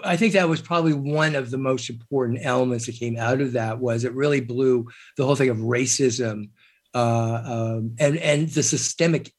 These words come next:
nature of racism right up to the top of the heap, you know, uh,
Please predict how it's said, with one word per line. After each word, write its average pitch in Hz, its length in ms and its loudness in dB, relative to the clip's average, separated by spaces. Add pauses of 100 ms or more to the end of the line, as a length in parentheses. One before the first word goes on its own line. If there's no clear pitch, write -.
(140)
nature 151 560 2
of 117 140 -4
racism 107 640 -10 (400)
right 135 220 2
up 120 140 0
to 131 80 -4
the 113 100 -2
top 110 300 -8
of 104 60 -12
the 98 100 -16
heap, - 260 -20 (400)
you 113 100 -12
know, 101 160 -14 (720)
uh, 113 260 -2